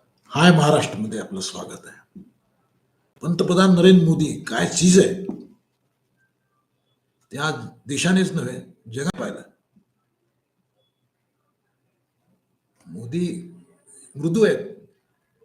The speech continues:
परंतु त्यांच्याशी कोणी पंगा घेतला तर ते किती कठोर होऊ शकतात, तेही जगाने पाहिलं. काश्मीरमध्ये पहलगाम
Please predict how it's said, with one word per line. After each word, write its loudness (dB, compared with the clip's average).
परंतु -12
त्यांच्याशी -6
कोणी -4
पंगा -2
घेतला -4
तर -8
ते -4
किती -8
कठोर 0
होऊ 6
शकतात, -12
तेही -4
जगाने -2
पाहिलं. -14
काश्मीरमध्ये -10
पहलगाम -6